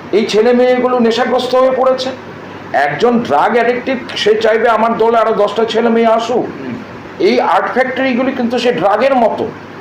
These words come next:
Speaker 1: এই ছেলে মেয়েগুলোকে নেশা ধরিয়ে দিয়েছে। টাকা দাও, নেশা করো। নেশা মানে এক্সিবিশন নেশা,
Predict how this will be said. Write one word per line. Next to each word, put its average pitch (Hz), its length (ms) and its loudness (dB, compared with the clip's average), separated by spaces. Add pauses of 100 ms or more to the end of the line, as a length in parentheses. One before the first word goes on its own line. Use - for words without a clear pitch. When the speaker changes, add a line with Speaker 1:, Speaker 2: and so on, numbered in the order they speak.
(840)
Speaker 1:
এই 151 140 0
ছেলে 165 280 0
মেয়েগুলোকে 214 800 2
নেশা 160 300 0
ধরিয়ে 170 380 2
দিয়েছে। 110 360 -4 (760)
টাকা 165 260 0
দাও, 262 460 2 (300)
নেশা 151 240 0
করো। 98 300 -2 (400)
নেশা 190 240 0
মানে 233 320 2 (100)
এক্সিবিশন 185 520 0
নেশা, 107 320 -4